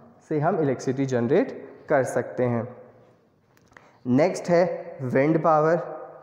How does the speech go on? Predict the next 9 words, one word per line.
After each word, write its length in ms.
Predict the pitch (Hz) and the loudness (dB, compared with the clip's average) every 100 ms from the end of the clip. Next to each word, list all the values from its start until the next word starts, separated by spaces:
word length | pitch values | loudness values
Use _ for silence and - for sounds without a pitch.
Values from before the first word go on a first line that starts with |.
| - - - _ 139 | -20 -20 -20 _ -6
Wind 360 | 131 202 233 | 2 4 4
के 80 | 220 | 4
अंदर 480 | 196 180 202 220 - - - - | 4 4 4 2 -2 -14 -14 0
हम 480 | 180 214 202 - - - | 0 2 -2 -6 -14 -6
बड़ी-बड़ी 680 | 131 156 208 196 190 170 117 - - - - _ _ _ - | 0 2 4 2 2 2 -2 -6 -20 -20 -20 _ _ _ 0
पवन 260 | 156 156 196 | 2 4 2
चक्कियाँ 500 | 170 139 - 180 190 | 0 -2 -2 2 2
लगाते 360 | 165 131 - | 2 2 0
हैं 380 | 143 147 180 - | -2 -2 -4 -8